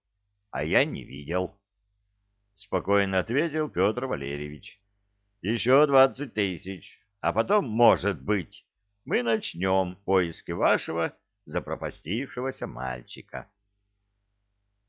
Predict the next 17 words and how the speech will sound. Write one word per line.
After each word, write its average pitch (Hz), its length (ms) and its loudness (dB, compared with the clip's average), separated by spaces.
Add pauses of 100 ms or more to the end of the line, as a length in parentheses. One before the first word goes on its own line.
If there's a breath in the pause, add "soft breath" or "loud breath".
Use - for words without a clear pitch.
(320)
«У 123 120 0
меня 101 240 -2
нет 113 260 -2
с - 180 -12
собой 87 300 0
сейчас 87 420 -6
этой 90 240 -6
суммы». 85 560 -4 (960)
«Ну, 202 520 4
<laughs> - 140 -6
ха-ха-ха!» 92 1040 -2 (640)
Стойлохряков 90 1080 0
опустился, 87 800 -4
довольный, 104 560 0
в 113 100 -14
собственное 76 840 -6
кресло. 60 640 -10